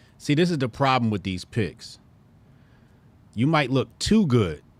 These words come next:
to be motherfucking, like, look at this.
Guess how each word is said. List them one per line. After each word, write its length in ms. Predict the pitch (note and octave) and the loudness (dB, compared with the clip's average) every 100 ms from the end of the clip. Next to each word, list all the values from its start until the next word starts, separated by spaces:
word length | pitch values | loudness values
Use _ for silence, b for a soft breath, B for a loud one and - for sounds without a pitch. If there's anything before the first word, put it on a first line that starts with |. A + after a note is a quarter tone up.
| - | -10
to 120 | - | -4
be 300 | A2 G#2+ G2 | -2 -2 -2
motherfucking, 720 | F2+ F2 E2+ - F#2 - D#2+ C#2 C#2+ - _ _ _ _ - | -2 -4 -6 -6 -8 -8 -12 -14 -20 -20 _ _ _ _ -8
like, 200 | G2+ G2 | -4 -2
look 140 | B2+ | -2
at 100 | G2+ | -4
this. 340 | D2 C2+ - | -8 -16 -20